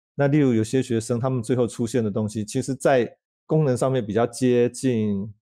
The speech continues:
像一个是像秋千啊，一个是像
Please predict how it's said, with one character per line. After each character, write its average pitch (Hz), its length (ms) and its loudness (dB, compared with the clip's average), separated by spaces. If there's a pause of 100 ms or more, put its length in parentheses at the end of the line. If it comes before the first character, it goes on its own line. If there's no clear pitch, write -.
(160)
像 110 340 -2
一 147 80 -4
个 117 220 2
是 117 200 -4
像 120 300 -2 (480)
秋 131 280 2
千 123 520 -2 (320)
啊， 92 220 -6 (500)
一 139 100 -2
个 120 140 0
是 123 100 -6
像 120 220 -2